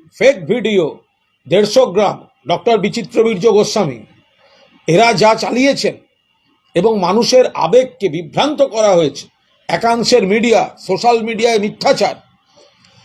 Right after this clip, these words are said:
তারপরে দাঁড়িয়ে মানুষ এটা বিশ্বাস করেছেন। সমাজে খারাপ ঘটনা ঘটেছে, তৃণমূল কংগ্রেসও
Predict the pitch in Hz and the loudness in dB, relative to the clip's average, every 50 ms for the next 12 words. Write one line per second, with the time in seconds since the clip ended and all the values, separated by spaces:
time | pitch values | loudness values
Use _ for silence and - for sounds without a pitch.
0 | _ _ _ _ 185 165 180 208 220 220 220 - 180 196 208 233 226 170 - 151 | _ _ _ _ 0 2 4 2 2 0 -2 -2 0 2 2 2 2 0 -4 -4
1 | 156 190 214 240 254 277 285 269 - _ _ _ _ _ _ _ _ _ _ - | -2 0 4 4 4 4 4 -2 -12 _ _ _ _ _ _ _ _ _ _ -12
2 | 135 147 165 190 226 262 247 - - - - 165 156 220 175 190 180 - - - | -6 -4 -2 0 0 -2 -2 -4 -12 -6 -6 -2 -2 0 0 0 -4 -2 0 0
3 | 285 269 254 - - 220 214 190 - - 175 208 277 - _ _ _ _ _ _ | 0 0 0 0 0 0 0 0 -2 -2 -6 -6 -6 -16 _ _ _ _ _ _
4 | _ _ _ _ _ - - - 170 208 262 285 269 240 294 - - - 170 202 | _ _ _ _ _ -10 -6 -2 0 2 2 2 2 0 0 -2 -2 -4 0 0
5 | 240 262 208 151 160 185 - 226 233 240 233 190 170 202 185 247 226 269 269 - | 0 0 0 -4 -4 -4 -2 -2 -4 -4 -4 -4 -4 -2 -2 -2 -2 -2 -6 -4
6 | - 214 220 240 262 262 277 285 277 269 - 214 214 220 233 247 269 302 285 156 | -4 -6 -2 -2 0 2 2 2 2 0 -2 -4 -4 -2 0 2 2 2 2 2
7 | 214 185 - | 0 -2 -2